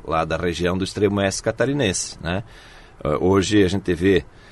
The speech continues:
eh, Dionísio perdendo muita competitividade em função disso, né? Nós temos um problema crônico, eh, na, na aduana lá de Dionísio Cerqueira, eh, e agora com esta lei também vai ser um, uma ferramenta a mais para que o prefeito consiga,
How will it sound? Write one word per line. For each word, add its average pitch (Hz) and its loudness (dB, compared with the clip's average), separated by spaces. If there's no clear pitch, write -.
eh, 82 -2
Dionísio 95 2
perdendo 104 4
muita 120 2
competitividade 87 0
em 107 0
função 95 -4
disso, - -4
né? 95 -8
Nós 92 -2
temos 107 0
um 101 0
problema 101 2
crônico, 113 2
eh, 82 -4
na, 85 -4
na 98 2
aduana 110 4
lá 87 -2
de 90 -4
Dionísio 87 -4
Cerqueira, 107 -2
eh, 71 -6
e 85 0
agora 104 4
com 101 0
esta 104 2
lei 101 4
também 101 0
vai 95 -2
ser 110 2
um, 104 0
uma 98 -2
ferramenta 104 0
a - 2
mais 101 2
para 90 0
que - -4
o 87 -2
prefeito 92 -2
consiga, 95 -2